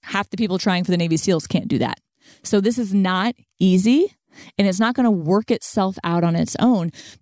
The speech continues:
But think about this. When a baby is learning how to walk, they, they don't just stand up and start strolling across the room effortlessly, right? They stand up and they fall and they cry, and then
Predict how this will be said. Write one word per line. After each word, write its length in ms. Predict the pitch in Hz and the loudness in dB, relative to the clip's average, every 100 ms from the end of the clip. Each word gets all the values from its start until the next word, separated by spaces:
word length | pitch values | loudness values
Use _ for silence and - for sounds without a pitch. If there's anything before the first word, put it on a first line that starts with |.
| - | -4
But 200 | 262 - | -4 -4
think 220 | 320 339 | -4 -2
about 240 | 254 190 | -2 -4
this. 300 | 180 156 - - _ _ _ _ | -6 -8 -10 -12 _ _ _ _
When 220 | 226 208 240 | 0 2 2
a 80 | |
baby 540 | 220 196 233 262 294 - | 0 0 -2 0 0 2
is 140 | 233 | 0
learning 360 | 175 175 190 196 | 0 2 2 2
how 220 | 175 175 | 2 2
to 100 | 156 | 0
walk, 440 | - - - - - - - - | 0 -2 -4 -10 -18 -20 -20 -2
they, 340 | 233 240 240 | 2 2 0
they 120 | 226 254 | -2 -4
don't 160 | 415 | -2
just 200 | 370 - - | -6 -8 -12
stand 560 | - - - - 185 180 | -10 -10 -6 -2 0 0
up 160 | 208 - | -2 -4
and 100 | 160 | -4
start 300 | 214 185 - | -2 -2 -2
strolling 480 | - - 165 202 | -6 -2 0 2
across 400 | 196 196 196 190 | 2 0 -2 -2
the 100 | - | 0
room 440 | 175 202 202 190 180 | 2 4 4 2 -2
effortlessly, 760 | 190 214 247 - 180 - 165 180 | -4 -2 -2 0 -2 0 0 2
right? 300 | 175 208 277 - - - | 0 0 -2 -8 -20 -2
They 260 | 220 214 208 | 0 2 0
stand 360 | - 202 262 | -4 -2 2
up 220 | 214 277 - _ _ | 2 0 -6 _ _
and 380 | 196 196 226 214 | 0 4 4 4
they 100 | 226 | 4
fall 240 | - - 180 208 _ _ | 2 -2 -6 -14 _ _
and 100 | 185 | 0
they 80 | 208 | 0
cry, 360 | 240 180 156 269 _ _ _ - | 0 -2 -4 -6 _ _ _ 0
and 140 | 202 | 2
then 340 | 185 185 220 | 4 4 2